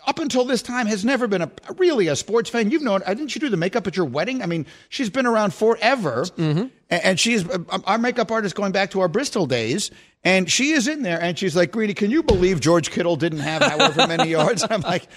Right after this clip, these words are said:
Speaker 1: "How many yards did he have? I don't even know."
Speaker 2: Speaking of big breaks for the N F L,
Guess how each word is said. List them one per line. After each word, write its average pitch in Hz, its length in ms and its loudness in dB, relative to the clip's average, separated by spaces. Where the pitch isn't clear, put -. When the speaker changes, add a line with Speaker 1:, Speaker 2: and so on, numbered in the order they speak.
Speaker 1:
"How 147 120 -2
many 196 180 -2
yards 220 200 2
did 220 140 2
he 220 100 2
have? 240 340 2
I - 140 0
don't 392 200 -2
even 202 240 0
know." 143 260 -2
Speaker 2:
Speaking 254 280 0
of 190 100 2
big 180 180 2
breaks 175 240 2
for 175 80 0
the 151 100 2
N 147 60 2
F 123 120 -2
L, 143 280 4